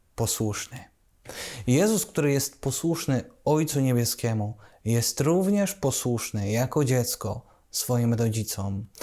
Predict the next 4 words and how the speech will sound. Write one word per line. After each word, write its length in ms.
Okazuje 580
im 340
swoje 540
posłuszeństwo. 1120